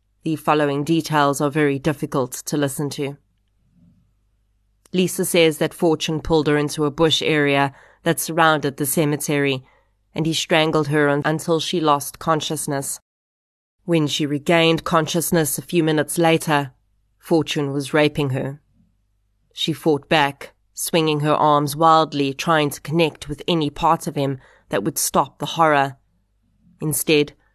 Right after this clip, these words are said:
Fortune placed his hands around her neck again, and she once again lost consciousness. When Stephen Fortune had completed his rape,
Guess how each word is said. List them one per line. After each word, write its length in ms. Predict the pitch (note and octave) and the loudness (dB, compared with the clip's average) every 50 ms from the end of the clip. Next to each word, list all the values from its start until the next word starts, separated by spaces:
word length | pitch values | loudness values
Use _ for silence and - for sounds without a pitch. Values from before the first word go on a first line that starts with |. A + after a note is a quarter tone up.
| _ _ _ _ _ _ _ | _ _ _ _ _ _ _
Fortune 480 | _ - - F3+ D#3+ D3+ - E3 D#3 D3+ | _ -2 0 0 0 0 0 -2 -4 -2
placed 340 | - D#3+ D#3 D3 C#3+ - - | 0 0 0 0 0 -2 -4
his 140 | D#3+ C#3+ - | -6 -4 -4
hands 400 | - E3 D#3 D3+ D3 C#3+ C#3+ D3+ | -2 0 2 2 2 0 -2 -4
around 340 | C#3 D3 D3 C#3+ C#3+ C#3+ | -2 0 0 0 0 0
her 140 | C#3+ D3 C#3+ | 0 -2 0
neck 260 | D3 D#3 D#3 D3 - | 0 0 0 0 -2
again, 520 | D#3+ D3 - D3+ C#3+ C#3 C#3 C3+ C3+ C3+ C3 _ _ _ _ _ _ _ _ - | -4 -4 -2 -2 0 0 0 -2 -4 -6 -8 _ _ _ _ _ _ _ _ -10
and 140 | D3+ D3 C#3+ | -8 -8 -6
she 140 | - - D#3 | -4 -4 -2
once 360 | C#3+ D3+ D3 C#3+ C#3+ C3+ - | 0 0 0 0 0 -2 -6
again 560 | D3 - D#3+ D#3 D3+ C#3+ C3+ C3+ C3+ C#3 C3+ - _ | -4 0 0 2 2 0 -2 -4 -8 -10 -14 -12 _
lost 320 | - D3+ C#3 C3+ C3 - - | -2 -2 -2 -2 -4 -8 -6
consciousness. 840 | - D#3+ D3+ C#3+ - - D3+ C#3 - D#3 C#3+ C3+ C#3 - - - _ _ _ _ _ _ _ _ _ _ _ _ _ _ _ _ _ _ _ _ _ _ _ _ _ _ _ _ _ _ _ _ _ _ | -4 -2 -2 -2 -2 -4 -6 -6 -4 -6 -6 -6 -6 -8 -12 -14 _ _ _ _ _ _ _ _ _ _ _ _ _ _ _ _ _ _ _ _ _ _ _ _ _ _ _ _ _ _ _ _ _ _
When 160 | - E3+ E3 | -2 0 0
Stephen 420 | D#3 - - G3 F3 D#3 E3 E3 | 0 0 0 0 0 0 0 -2
Fortune 440 | D3 - F3+ E3 D#3+ - - F3 D#3+ | -2 0 2 2 2 0 -2 -4 -2
had 220 | D#3 E3 D#3 D3 - | -2 -2 -2 -2 -4
completed 640 | - E3 D3+ D3 - D#3+ F3 E3 D#3 - - D#3+ | -4 -4 -4 -4 -2 -2 -2 -2 -2 -2 -4 -2
his 260 | D3 D3+ D3+ C#3 C3 E3 | -2 -2 -4 -2 0 0
rape, 340 | D#3+ D#3 D3 C#3 - - | 2 2 2 0 -4 -8